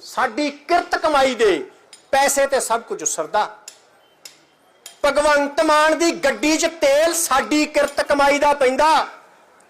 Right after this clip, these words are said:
ਪ੍ਰਧਾਨ ਮੰਤਰੀ ਦਾ ਜਹਾਜ਼ ਤੇ ਉਹਦੇ ਜਹਾਜ਼ 'ਚ ਤੇਲ ਸਾਡੀ ਕਿਰਤ ਕਮਾਈ ਦਾ ਪੈਂਦਾ।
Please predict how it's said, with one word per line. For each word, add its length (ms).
ਪ੍ਰਧਾਨ 420
ਮੰਤਰੀ 400
ਦਾ 200
ਜਹਾਜ਼ 640
ਤੇ 100
ਉਹਦੇ 300
ਜਹਾਜ਼ 400
'ਚ 40
ਤੇਲ 340
ਸਾਡੀ 380
ਕਿਰਤ 300
ਕਮਾਈ 320
ਦਾ 180
ਪੈਂਦਾ। 520